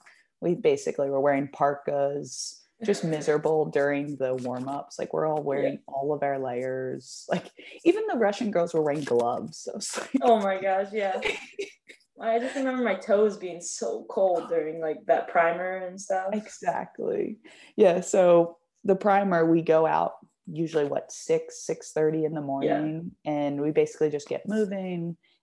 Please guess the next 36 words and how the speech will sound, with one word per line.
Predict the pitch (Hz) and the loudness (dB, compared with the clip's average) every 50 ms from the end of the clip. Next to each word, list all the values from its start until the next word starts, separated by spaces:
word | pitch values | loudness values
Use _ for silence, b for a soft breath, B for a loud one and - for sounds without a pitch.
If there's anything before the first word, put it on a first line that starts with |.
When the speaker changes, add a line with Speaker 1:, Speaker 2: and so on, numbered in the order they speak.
| _ - | _ -12
Speaker 1:
If | 156 - | -6 -4
it's | 165 165 - | -4 -4 0
day | - 160 147 147 - | 0 0 0 0 -2
two, | - - 160 160 160 | -4 -4 -2 -2 0
we | 160 151 147 | 0 -2 -2
do | 151 143 | 0 0
a | 143 139 | 0 0
little | 143 143 143 | 0 -2 -2
more | 139 139 127 127 | -2 -2 -4 -6
stretching, | - - - - 143 139 143 - - 143 135 139 143 | -8 -10 -8 -4 -4 -4 -4 -4 -6 -6 -6 -4 -4
but | 135 110 - - | -4 -6 -6 -6
activation, | 160 160 165 - - 160 151 147 143 143 143 - - 151 147 147 143 143 143 143 143 - _ _ _ _ _ _ _ _ | -6 -6 -6 -6 -8 -6 -4 -4 -4 -4 -6 -10 -10 -8 -6 -6 -6 -6 -6 -8 -10 -14 _ _ _ _ _ _ _ _
the | - 160 | -2 0
banded | 156 160 151 151 151 151 160 147 147 151 147 147 151 180 170 156 - - _ _ _ _ _ - | 4 4 4 4 2 -2 -2 -2 -2 -2 -2 -2 -2 -4 -4 -6 -6 -10 _ _ _ _ _ -12
work, | 156 151 160 160 156 156 156 151 - - - - - | -8 -4 -4 -2 -2 -2 -4 -6 -8 -14 -20 -16 -12
and | 147 143 139 143 143 143 151 156 151 - - _ _ _ _ | -10 -8 -8 -8 -8 -8 -10 -10 -12 -14 -18 _ _ _ _
just | - 175 170 - - - - - - - - | -6 -4 -4 -4 -8 -12 -12 -14 -16 -6 -2
get | 175 170 | 2 2
our | 165 160 | 2 2
hands | 151 135 151 143 147 143 147 151 143 - - | 0 -2 -4 -4 -4 -4 -6 -6 -10 -10 -10
warmed | 156 151 156 151 147 147 147 147 | -6 -4 -4 -4 -4 -4 -4 -2
up, | 147 143 143 143 | -2 -2 -2 -2
a | 147 | -2
little | 151 147 147 143 | -4 -2 -2 -4
bit | 151 147 | -4 -4
of | 147 143 | -4 -6
skills. | - - - 139 139 139 143 151 160 156 - - | -8 -8 -6 -6 -4 -4 -4 -6 -8 -10 -10 -8
And | 151 - 139 143 147 b b b b b b b b - | -8 -6 -6 -8 -8 b b b b b b b b -2
that's | 185 180 180 208 | -2 -2 0 0
always | 202 214 214 208 | 0 0 0 0
a | 208 | -2
tough | 196 - - - 165 160 - - | -4 -6 -6 -6 -4 -4 -4 -4
one | - 147 139 131 139 | -2 -2 -2 -2 -2
to | 139 - | -6 -6
get | - - 139 139 | -6 -4 -2 -2
up | 139 - - | -2 -2 -4